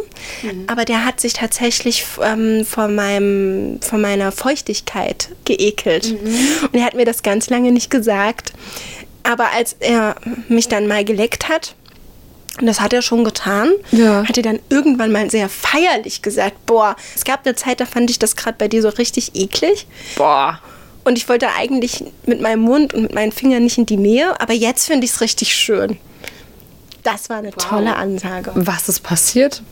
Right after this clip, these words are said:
Speaker 2: Ich weiß es nicht.
Speaker 1: Okay.
Speaker 2: <laughs> Und ich, ich lag so unter ihm. Also, wenn sich das jetzt schon geändert hat, hättest du mir das vorher auch nicht sagen müssen, weil das tat echt ganz schön weh.
Speaker 1: Ja.
Speaker 2: Und ich glaub, deswegen verbinde ich dieses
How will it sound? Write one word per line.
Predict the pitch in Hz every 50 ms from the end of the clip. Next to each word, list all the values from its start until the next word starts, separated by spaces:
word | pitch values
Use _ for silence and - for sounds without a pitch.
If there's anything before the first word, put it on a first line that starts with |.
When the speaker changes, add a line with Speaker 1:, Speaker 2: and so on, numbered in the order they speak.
| - - - - -
Speaker 2:
Ich | - 233 -
weiß | - 262 254 254 262 -
es | - 233 - -
nicht. | - 220 220 214
Speaker 1:
Okay. | 220 202 - - - 208 185 185 185 - - - -
Speaker 2:
<laughs> | 240 - - - -
Und | 277 294 285 -
ich, | 359 339 - - -
ich | 254 269 269 285 262
lag | 339 285 311 320
so | - - 311 254
unter | - 277 269 - -
ihm. | - 247 247 262 - - - - - - - - - - - - - - - - -
Also, | - - - 247 262 - - - - - - - -
wenn | - 240 269
sich | 277 285 -
das | - 247 - -
jetzt | 240 - -
schon | - 208 208
geändert | 208 190 - - 226 320 370 320 247 226 214
hat, | 226 202 - -
hättest | 214 - - -
du | - 226
mir | 220 214
das | 214 220 208 -
vorher | - - 233 233 226 226 208 -
auch | - 190
nicht | - 214 202 -
sagen | - 214 202 202 202 202 220
müssen, | - - - - 226 220 220
weil | 214 202
das | - 190 208 -
tat | - - 294 254 - -
echt | - - - - - - -
ganz | - - - - - - -
schön | 370 349 320 285 285 247
weh. | 311 311 294 269 254 -
Speaker 1:
Ja. | 277 277 277 277 269 262 262 320 320 311 294 285 277 269 262 -
Speaker 2:
Und | - 220
ich | 208 175
glaub, | - 220 208 -
deswegen | 233 208 - 214 208 214
verbinde | 208 - 220 202 226 226 254 254 254
ich | 240 - -
dieses | - 220 220 208 214 208 202 - - -